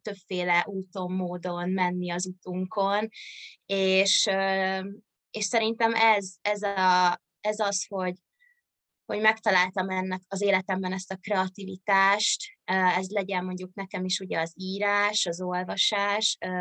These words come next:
nagyon szeretek naplót vezetni, édesanyukám spirituális úton van, úgyhogy én is azon az úton kezdtem el haladni, úgyhogy igazából ezek azok, amik, amik így fenntartották a motivációt, ami egy kicsit így kikapcsolt, és utána sokkal könnyebb volt belevágni, ami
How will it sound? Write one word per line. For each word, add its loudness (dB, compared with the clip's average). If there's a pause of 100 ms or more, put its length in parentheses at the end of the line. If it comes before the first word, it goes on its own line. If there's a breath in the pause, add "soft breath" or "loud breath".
(240)
nagyon -2
szeretek -6
naplót -8
vezetni, -6 (480 loud breath)
édesanyukám -2
spirituális -4
úton -6
van, -4
úgyhogy -8
én -2
is 0
azon 0
az -4
úton -8
kezdtem -6
el -2
haladni, -2 (300 loud breath)
úgyhogy -4
igazából 2
ezek 2
azok, -6
amik, -4 (320 soft breath)
amik -4
így -10
fenntartották -2
a -6
motivációt, 0
ami -8
egy -8
kicsit -8
így -8
kikapcsolt, -2
és -4
utána -2
sokkal -4
könnyebb -4
volt -6
belevágni, 0
ami -2